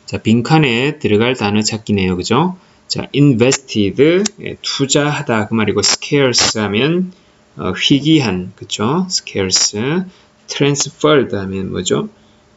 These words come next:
예, 양도될 수 있는, 그쵸? 그러니까 전-, 전해질 수 있는, 그다음 divisible 하면, 예, 쪼갤 수 있는, 나눌 수 있는, disposited, 예, 그, 예, 그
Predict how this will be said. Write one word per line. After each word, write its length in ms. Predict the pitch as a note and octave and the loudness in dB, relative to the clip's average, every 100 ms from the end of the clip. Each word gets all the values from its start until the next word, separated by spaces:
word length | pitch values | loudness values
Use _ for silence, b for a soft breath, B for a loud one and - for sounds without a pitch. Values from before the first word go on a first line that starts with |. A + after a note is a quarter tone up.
| _ | _
예, 340 | F#2+ F#2 F2+ - _ _ _ _ _ _ _ | 0 0 -2 -8 _ _ _ _ _ _ _
양도될 680 | G#2 G#2 A2+ A#2+ C3 C3+ C#3 | -2 0 -2 4 4 6 4
수 200 | C3+ - | 2 -2
있는, 440 | F#2+ F#2 F#2+ F2+ F#2+ _ _ | -4 -2 -2 -4 -8 _ _
그쵸? 440 | - - - F#2+ B2+ | -12 -10 -8 -12 -14
그러니까 180 | - F#2+ | -14 -10
전-, 360 | - C#3 C#3+ C#3+ | 0 0 0 -2
전해질 500 | - A2 B2 C3 C3 | 0 4 4 2 -2
수 220 | B2+ - | -4 -6
있는, 300 | G2 F#2 F2+ F#2 _ - | -6 -6 -8 -12 _ -8
그다음 240 | G#2 G2 | -4 -4
divisible 680 | F#2 A2+ A2+ C3 B2+ A2+ G#2 | 0 0 2 2 2 0 0
하면, 520 | G2+ G#2 B2+ E3 G#3 b b b - | 0 0 2 2 0 b b b -12
예, 140 | F#2 F2+ - _ | -10 -10 -16 _
쪼갤 340 | - A2+ A#2+ C#3 | 0 2 4 2
수 200 | C3+ F#2+ | 2 -4
있는, 260 | F#2 F2+ | -4 -6
나눌 320 | F2+ G2 A2 | -4 0 0
수 200 | A#2+ - | 0 -4
있는, 560 | F#2 F2+ F2+ G2 D3+ F3+ B B B _ | -6 -6 -4 -2 -2 -4 B B B _
disposited, 960 | A#2+ A2+ - D3+ C3 G#2 - F#2+ F#2 - _ | 0 0 -2 -2 -2 -6 -14 -10 -10 -12 _
예, 240 | G2 F2+ E2+ - _ _ | -12 -10 -12 -20 _ _
그, 240 | - - A2 | -14 -12 -2
예, 260 | G2+ A2 - - _ _ _ _ - | 2 2 0 -12 _ _ _ _ -8
그 300 | G2 F#2 | -4 -4